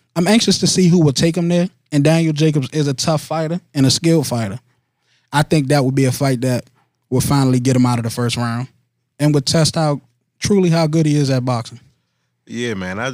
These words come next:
Speaker 2: I just wanna see these guys get more in the mix because, you know, it's, it's, it's, I'm losing interest.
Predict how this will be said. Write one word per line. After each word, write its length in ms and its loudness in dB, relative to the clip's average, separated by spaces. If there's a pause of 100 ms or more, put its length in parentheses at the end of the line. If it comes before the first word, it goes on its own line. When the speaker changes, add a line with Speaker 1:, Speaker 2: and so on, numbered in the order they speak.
Speaker 2:
I 120 -6
just 260 -10
wanna 180 -10
see 220 -12
these 200 -12
guys 360 -12
get 160 -12
more 260 -12
in 80 -12
the 80 -12
mix 380 -14
because, 480 -16
you 80 -16
know, 260 -10
it's, 140 -12
it's, 360 -16
it's, 440 -14 (580)
I'm 180 -6
losing 300 -2
interest. 640 -10